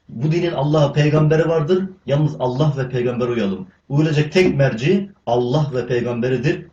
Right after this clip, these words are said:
Unutmayalım. Ve iki emanete, Kur'an'a ve sahih sünnete sahip çıkalım kardeşlerim. Rabbim size bizi Kur'an ve sünnet ayırmasın.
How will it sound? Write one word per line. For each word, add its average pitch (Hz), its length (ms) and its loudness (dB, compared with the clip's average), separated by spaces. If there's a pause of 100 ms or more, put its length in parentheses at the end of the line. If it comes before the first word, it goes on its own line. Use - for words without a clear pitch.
Unutmayalım. 143 720 -2 (220)
Ve 120 60 -6
iki 170 280 -2
emanete, 156 680 0 (120)
Kur'an'a 160 600 0
ve 143 60 2
sahih 151 320 2
sünnete 156 720 0 (120)
sahip 147 360 -2
çıkalım 113 340 -6
kardeşlerim. 95 520 -8 (800)
Rabbim 123 300 -4
size 160 260 -2
bizi 151 160 -2
Kur'an 151 240 0
ve 139 40 2
sünnet 143 200 -4
ayırmasın. 143 640 -4